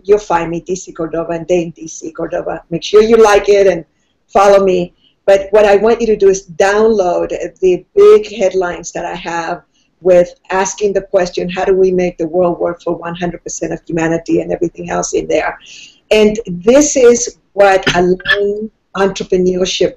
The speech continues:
looks like, the three of us right here. And it makes me feel over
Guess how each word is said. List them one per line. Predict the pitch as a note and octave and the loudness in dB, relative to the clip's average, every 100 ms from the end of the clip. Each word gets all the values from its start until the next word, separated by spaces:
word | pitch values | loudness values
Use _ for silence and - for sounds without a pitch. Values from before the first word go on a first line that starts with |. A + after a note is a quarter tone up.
| - | -6
looks | F3 E3 F3 F3 - | -4 2 2 2 -2
like, | F3+ D#3+ C#3+ | -2 0 -4
the | - E3 - | -4 -8 0
three | F#3 F#3 | 4 4
of | F3 D#3+ | 4 -2
us | - | -4
right | F3 E3+ E3 F3+ | -4 -4 -2 0
here. | D3+ D#3 - _ _ _ _ | 0 -2 -8 _ _ _ _
And | F#3+ F#3 | 0 2
it | F#3 | 2
makes | F#3+ F#3+ F#3+ F3+ | 2 0 -2 -6
me | F#3 F3+ | -4 -4
feel | - E3+ F3 E3 F3 - _ _ _ _ _ - | -10 -8 -4 -2 -4 -8 _ _ _ _ _ 2
over | G3+ F#3+ F#3 G3 G3+ G3 | 4 4 6 6 4 0